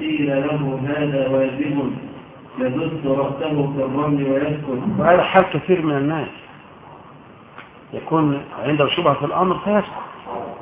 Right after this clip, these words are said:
Speaker 2: يضع فلوسه في البنك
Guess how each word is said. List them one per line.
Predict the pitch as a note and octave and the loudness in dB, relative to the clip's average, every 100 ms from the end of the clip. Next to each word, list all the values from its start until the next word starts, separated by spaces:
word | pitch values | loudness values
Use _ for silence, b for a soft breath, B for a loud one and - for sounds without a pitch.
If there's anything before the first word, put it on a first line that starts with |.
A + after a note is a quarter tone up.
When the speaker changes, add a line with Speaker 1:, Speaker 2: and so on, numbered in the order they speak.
| - - - - - - - - - - - - - - - - - | -18 -18 -18 -18 -18 -18 -18 -18 -18 -16 -16 -18 -18 -20 -20 -20 0
Speaker 2:
يضع | F3 F3 C#3 - | 6 8 8 6
فلوسه | D3+ D#3+ C3 | 0 0 -2
في | A#2+ | -2
البنك | B2 D#3+ E3+ | 2 4 4